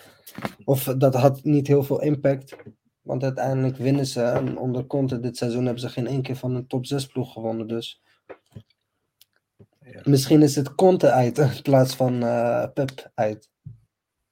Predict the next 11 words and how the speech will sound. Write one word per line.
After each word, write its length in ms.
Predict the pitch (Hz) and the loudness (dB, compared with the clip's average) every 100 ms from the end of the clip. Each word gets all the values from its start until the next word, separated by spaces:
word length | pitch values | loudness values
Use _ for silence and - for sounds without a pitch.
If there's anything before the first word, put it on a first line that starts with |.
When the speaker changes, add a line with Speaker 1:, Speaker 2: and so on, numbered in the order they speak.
| _ _ _ _ _ _ _ _ _ | _ _ _ _ _ _ _ _ _
Speaker 2:
Ja, 400 | 120 113 110 113 117 | -12 -10 -8 -10 -10
kan. 260 | 117 95 95 - - - | -8 -8 -10 -14 -16 -12
Maar 120 | 107 | -10
ik, 80 | 113 | -6
Speaker 1:
Ja. 200 | 117 117 | -4 -4
Speaker 2:
ik 120 | 110 | -6
weet 240 | 113 113 113 | -8 -6 -6
het 140 | 110 - | -8 -18
niet. 380 | - 104 104 | -18 -10 -4
Maar, 220 | 123 147 156 | 2 6 10
ehm, 340 | 175 170 165 | 10 10 8